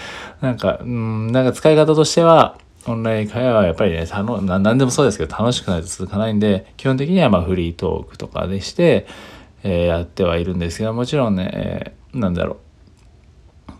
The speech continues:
自分がその、フリートークが逆に苦痛だったら自分でカリキュラムとか、まあ、いろんなカリキュラムほんといっぱいあるんで、自分で楽しいのを探すのが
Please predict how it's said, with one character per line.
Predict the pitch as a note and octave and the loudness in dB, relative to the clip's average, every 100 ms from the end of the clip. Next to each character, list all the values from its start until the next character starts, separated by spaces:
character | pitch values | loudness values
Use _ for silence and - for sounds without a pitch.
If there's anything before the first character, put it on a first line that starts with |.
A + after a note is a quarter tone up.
| - - | -20 -12
自 | A2+ | -4
分 | G2+ G#2+ | -2 2
が | G#2 G#2 | 2 0
そ | - | 2
の、 | G#2 G2+ G2+ G2+ G2+ G2 - - - | 2 4 2 0 0 -4 -6 -14 -10
フ | G#2+ | -4
リ | A2+ A#2+ | -2 2
ー | |
ト | D3+ C3+ | 2 4
ー | |
ク | |
が | A2+ | 2
逆 | F#2+ F#2+ A2 | 2 0 -2
に | |
苦 | G#2+ | -8
痛 | - E3 | -2 0
だ | |
っ | |
た | G3+ B2+ | 4 2
ら | |
自 | F2 | 2
分 | E2 E2 | 0 -2
で | E2 | -2
カ | G#2 | 0
リ | F2 | 0
キ | E2 | -4
ュ | |
ラ | D#2+ | -8
ム | - | -10
と | - | -14
か、 | - | -8
ま | G#2+ | 0
あ、 | |
い | G#2 | 2
ろ | A#2 | 2
ん | C3 | 2
な | C3 | 2
カ | D3 | 2
リ | B2+ | 2
キ | |
ュ | F#2+ | 2
ラ | |
ム | D#2+ | 0
ほ | E2 | -4
ん | |
と | F2 | -4
い | |
っ | E2+ | -4
ぱ | - | -4
い | |
あ | C3+ | -4
る | C3 | -2
ん | |
で、 | B2+ | -2
自 | A#2 G2+ | 0 -2
分 | G#2+ | -4
で | A2 | -6
楽 | - A2+ | -8 -8
し | A2+ | -6
い | C3+ | -4
の | G2+ | -4
を | |
探 | - - - | -4 -8 -10
す | - | -8
の | |
が | F#2+ | -8